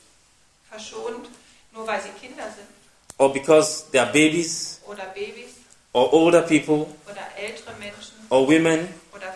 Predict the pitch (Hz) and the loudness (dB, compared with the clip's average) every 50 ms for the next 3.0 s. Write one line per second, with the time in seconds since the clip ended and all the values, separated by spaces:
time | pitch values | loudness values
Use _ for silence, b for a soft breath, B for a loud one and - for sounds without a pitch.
0 | - - 202 202 202 202 214 220 - - - _ _ _ _ _ _ _ - - | -16 -16 -12 -12 -10 -10 -10 -12 -16 -20 -20 _ _ _ _ _ _ _ -12 -6
1 | 165 170 160 - - - - 196 196 196 202 202 165 170 165 160 156 165 165 151 | -4 -4 -4 -4 -6 -2 2 2 4 4 4 4 4 4 2 0 0 -2 -2 -2
2 | 131 123 - 143 139 151 156 156 156 135 120 117 120 123 131 123 110 - - - | -2 -2 -2 0 2 2 2 2 0 -4 -6 -6 -4 -2 -2 -2 -4 -6 -10 -16